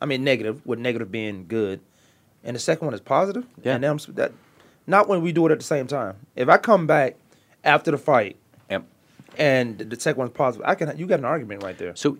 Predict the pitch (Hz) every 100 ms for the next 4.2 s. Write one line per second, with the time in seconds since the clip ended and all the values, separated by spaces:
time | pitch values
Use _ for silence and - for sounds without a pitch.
0 | - 147 151 160 151 190 226 113 139 170
1 | 170 180 185 196 _ _ _ _ _ _
2 | _ _ _ _ _ _ _ 120 113 135
3 | 139 135 117 - 143 117 110 131 147 180
4 | 190